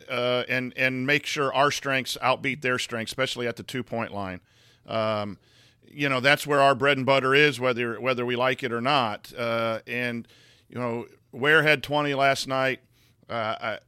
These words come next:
but he's gotta dominate. Renu's gotta be able to score inside. Hi-, a lot of his stuff came outside. Uh, I think we need to, uh, in order to win, we need to be efficient there, uh, against their good two-point defense.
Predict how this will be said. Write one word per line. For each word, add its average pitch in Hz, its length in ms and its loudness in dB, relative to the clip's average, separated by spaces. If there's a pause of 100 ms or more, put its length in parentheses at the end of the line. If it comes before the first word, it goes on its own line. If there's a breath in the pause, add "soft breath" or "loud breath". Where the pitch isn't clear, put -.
but 120 400 -2
he's 147 240 -6
gotta 139 240 2
dominate. 131 560 -2
Renu's 123 360 -2
gotta 127 200 -2
be 127 120 -2
able 123 140 -2
to 117 60 -10
score 131 340 -4
inside. 123 420 -2
Hi-, 127 120 -2
a 110 80 -6
lot 123 180 0
of 117 60 -4
his 127 140 -4
stuff 127 260 -6
came 123 240 -6
outside. 123 640 -2 (420 soft breath)
Uh, 113 220 -4
I 123 80 -4
think 139 220 -6
we 135 100 -4
need 131 220 -6
to, 127 500 -6
uh, 113 320 -4 (440)
in 127 120 -4
order 147 240 4
to 127 160 -4
win, 131 380 2
we 131 80 0
need 135 140 -4
to 123 60 -4
be 127 100 -2
efficient 123 500 -4
there, 131 600 2
uh, 110 160 0
against 113 400 -4
their 127 180 0
good 120 320 -2
two-point 131 560 -8
defense. 127 440 -8